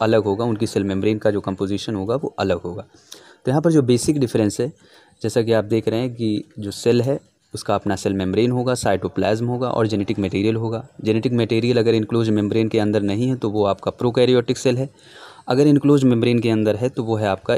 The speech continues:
eukaryotic सेल। उसके बाद यहाँ पर जो साइटोप्लाज्म है, इसमें कई सारे ऑर्गेनेल्स होते हैं, ये आपको देखने को मिलेंगे यूकैरियोटिक सेल में। काफ़ी ज़्यादा इसका कॉम्प्लेक्स, अ, एक तरह का स्ट्रक्चर है, जिसमें कई सारे ऑर्गेनेल्स पाए जाते हैं, जैसे माइटोकॉन्ड्रिया है, लाइसोसोम है, गोल्गी एपार्टस है,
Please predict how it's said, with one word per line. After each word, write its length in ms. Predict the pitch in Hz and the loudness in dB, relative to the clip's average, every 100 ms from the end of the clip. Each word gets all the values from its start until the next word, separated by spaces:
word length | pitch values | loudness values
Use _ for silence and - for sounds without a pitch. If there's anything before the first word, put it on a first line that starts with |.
| - | 0
eukaryotic 600 | 104 101 92 92 - 92 | -2 0 -2 -4 -10 -12
सेल। 180 | - _ _ - - _ | -14 _ _ -20 -20 _
उसके 200 | 135 - | -2 2
बाद 160 | 170 180 | 4 4
यहाँ 160 | 175 175 | 4 4
पर 120 | 180 | 2
जो 100 | 170 | 0
साइटोप्लाज्म 800 | - 123 123 143 113 107 110 113 | 2 0 2 0 2 2 2 0
है, 280 | 123 - - - _ 131 | -2 -6 -20 -20 _ -6
इसमें 240 | - 160 | 0 0
कई 220 | 156 143 | 4 2
सारे 300 | 151 127 143 - 110 | 2 0 0 -2 -2
ऑर्गेनेल्स 500 | 110 113 127 123 - | 0 2 2 2 -2
होते 260 | 98 101 | -4 -2
हैं, 180 | 101 143 - - - - - - _ - | -4 -6 -10 -20 -20 -20 -20 -20 _ -6
ये 220 | 131 160 | 4 6
आपको 320 | 135 135 - | 6 2 2
देखने 280 | 139 131 151 | 2 4 4
को 100 | 143 | 4
मिलेंगे 420 | 127 123 135 135 131 | 4 4 4 2 2
यूकैरियोटिक 560 | 120 120 117 107 110 | 2 2 4 2 0
सेल 160 | - 110 | -2 0
में। 120 | 131 | 0
काफ़ी 280 | 127 110 123 | 0 0 2
ज़्यादा 220 | 113 113 | 2 2
इसका 240 | 113 - 113 | 0 0 -2
कॉम्प्लेक्स, 640 | 107 104 120 117 - - | 0 -2 0 0 -2 -12
अ, 40 | - 104 101 95 - _ - - | -4 0 0 -2 -10 _ -18 -8
एक 120 | 113 110 | -4 0
तरह 160 | 110 | 0
का 120 | 117 | 2
स्ट्रक्चर 480 | 107 - 113 - 123 | 0 -2 -4 0 0
है, 100 | 117 | 2
जिसमें 280 | 127 - 113 | -2 -4 0
कई 180 | 120 123 | 2 2
सारे 240 | 117 110 | 2 2
ऑर्गेनेल्स 440 | 104 101 104 104 - | 2 2 0 -2 0
पाए 200 | 101 95 | -2 0
जाते 220 | 92 120 | -2 -4
हैं, 60 | |
जैसे 160 | 117 113 | -4 -2
माइटोकॉन्ड्रिया 800 | 101 92 104 98 98 98 104 107 | -2 -2 -4 -2 -2 -2 -2 0
है, 120 | 101 | 0
लाइसोसोम 680 | 101 92 92 98 - 104 92 | -2 -2 -2 -6 -2 -2 -2
है, 140 | 98 | -6
गोल्गी 360 | 92 92 92 101 | -2 -2 0 -2
एपार्टस 540 | 92 92 92 117 107 | -2 -2 -2 -2 -2
है, 140 | 95 | -4